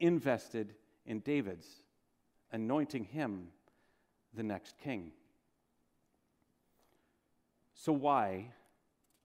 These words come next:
should we care about this story? Well, I bet maybe, just maybe,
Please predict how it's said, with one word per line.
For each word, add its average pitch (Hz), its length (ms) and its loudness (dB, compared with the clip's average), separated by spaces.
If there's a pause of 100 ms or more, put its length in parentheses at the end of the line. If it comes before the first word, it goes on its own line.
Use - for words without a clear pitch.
(120)
should - 200 -6
we 113 100 -2
care 92 520 -4 (800)
about 101 300 -8
this 95 120 -12
story? 92 500 -8 (4000)
Well, 120 120 0
I 147 80 4
bet 110 400 -2 (1500)
maybe, 113 640 0 (840)
just 156 340 -4
maybe, 104 520 0